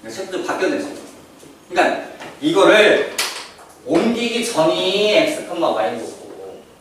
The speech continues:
옮긴 후가 라지 X, Y라는 논리 하나만 잡고, 여기는 라지 X, Y였다는 생각 하나만 해주면 돼. 그러니까 이걸 좀 잡아야 돼. 꼭 이해를 해야 되고.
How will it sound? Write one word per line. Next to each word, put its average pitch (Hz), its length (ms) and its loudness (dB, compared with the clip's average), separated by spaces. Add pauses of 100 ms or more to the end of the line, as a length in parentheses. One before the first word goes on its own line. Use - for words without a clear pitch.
옮긴 196 440 0
후가 - 160 2
라지 - 460 6
X, - 220 -4
Y라는 151 340 2
논리 143 180 -2
하나만 147 260 0
잡고, - 720 -10 (280)
여기는 165 380 2
라지 165 320 4
X, - 260 -4
Y였다는 170 520 2
생각 202 300 -6
하나만 208 320 -4
해주면 - 200 -8 (100)
돼. - 160 -14
그러니까 139 100 0
이걸 196 260 4
좀 196 160 0
잡아야 175 280 6
돼. - 320 -2 (1120)
꼭 - 180 -2
이해를 190 260 4
해야 214 180 4
되고. - 260 -2